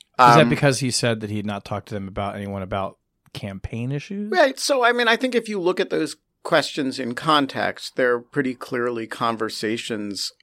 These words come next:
Speaker 2: uh, the, you know, questions about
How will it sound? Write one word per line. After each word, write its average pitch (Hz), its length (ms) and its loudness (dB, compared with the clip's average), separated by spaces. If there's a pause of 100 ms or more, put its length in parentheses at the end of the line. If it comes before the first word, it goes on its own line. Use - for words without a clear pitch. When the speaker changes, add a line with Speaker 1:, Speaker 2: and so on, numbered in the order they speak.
(140)
Speaker 2:
uh, 101 360 -2 (440)
the, 120 600 -2
you 135 160 -4
know, 107 320 -4 (200)
questions 147 560 0
about 113 500 0